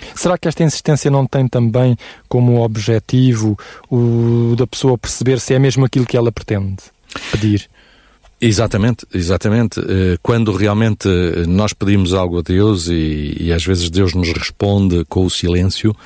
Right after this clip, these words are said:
Speaker 2: eh, provavelmente não estamos a pedir segundo a vontade de Deus. Eh, quando nós pedimos segundo a vontade de Deus, eh, Deus concede essa graça.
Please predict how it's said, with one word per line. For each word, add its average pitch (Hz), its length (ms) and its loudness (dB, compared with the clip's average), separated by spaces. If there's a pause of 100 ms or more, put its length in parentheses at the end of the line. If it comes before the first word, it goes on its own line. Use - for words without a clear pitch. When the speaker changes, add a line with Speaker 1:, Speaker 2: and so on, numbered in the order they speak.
(500)
Speaker 2:
eh, 92 340 2
provavelmente 92 560 0
não 98 200 2
estamos 92 440 -2
a 90 60 0
pedir 92 680 0
segundo 101 440 2
a - 20 2
vontade 85 400 -2
de 82 160 -6
Deus. 69 380 -8 (680)
Eh, 80 380 -2
quando 95 240 2
nós 98 300 2
pedimos 107 520 0
segundo 90 240 0
a - 20 2
vontade 82 380 -2
de 76 120 -8
Deus, 101 380 0 (520)
eh, 80 300 -4
Deus 95 300 -2
concede 90 500 -2
essa 73 220 -6
graça. 69 360 -6